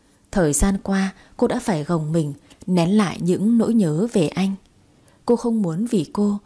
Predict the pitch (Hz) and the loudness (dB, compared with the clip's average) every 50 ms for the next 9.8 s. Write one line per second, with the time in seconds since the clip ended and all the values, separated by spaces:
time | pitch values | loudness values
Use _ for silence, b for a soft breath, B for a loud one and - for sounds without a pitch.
0 | b b b b 170 185 220 214 - 170 139 - - 175 151 - - 208 214 202 | b b b b 0 0 0 0 0 -2 -2 0 0 0 -2 0 0 0 0 0
1 | - 208 180 143 135 135 - _ - _ _ _ b b b b b b b b | 0 -2 -2 -2 -2 -6 -14 _ -20 _ _ _ b b b b b b b b
2 | b b b - - 208 - 190 233 - 208 196 175 - 196 190 190 180 - 277 | b b b -2 0 0 0 0 0 0 0 0 0 0 0 0 0 2 0 -2
3 | 269 233 202 180 170 151 139 139 - b b b b b b - - 277 285 262 | -2 -2 -2 -2 -2 -2 -4 -6 -10 b b b b b b -4 -2 -2 0 0
4 | 262 240 233 160 - - 151 - - 165 156 147 147 151 147 147 139 135 b b | 0 -2 -2 -4 -4 -4 -6 -4 -2 -2 -2 -2 -2 -2 -4 -4 -6 -8 b b
5 | b b b b - 233 - - 233 - 269 233 226 226 226 214 - 170 147 - | b b b b 0 0 0 0 -4 -2 -2 0 2 2 0 0 0 0 -2 -2
6 | - 214 220 214 180 160 - - 196 208 208 208 202 b b b b b b b | 0 2 2 2 2 0 -4 -2 -2 0 0 0 -4 b b b b b b b
7 | b b b b b - 214 175 160 160 151 - - 185 247 269 254 - 214 196 | b b b b b -2 -2 -2 -2 -6 -6 -6 -4 -4 -4 -4 -4 -4 -2 0
8 | - 240 233 202 - - - 180 151 139 - - - - - - 170 - - 220 | 2 2 2 0 -2 -4 -6 -6 -4 -4 -4 -4 -4 -4 -2 -4 -4 -2 0 -2
9 | 220 - 226 214 170 - 147 156 151 143 143 147 - - 226 269 | 0 2 2 0 0 0 -2 -2 -4 -4 -2 -4 -4 -2 -4 -6